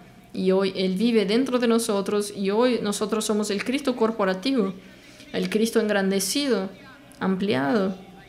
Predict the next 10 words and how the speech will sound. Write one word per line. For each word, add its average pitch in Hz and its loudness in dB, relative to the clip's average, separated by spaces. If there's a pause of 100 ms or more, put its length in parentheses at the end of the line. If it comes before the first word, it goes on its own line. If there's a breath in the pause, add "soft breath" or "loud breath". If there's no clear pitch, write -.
(420)
Y 190 -2
hoy 214 4
la 185 0
iglesia 202 0 (560)
es 190 -2
Dios 226 0
manifestado 190 -2
en 214 2
la 185 -2
carne. 175 -4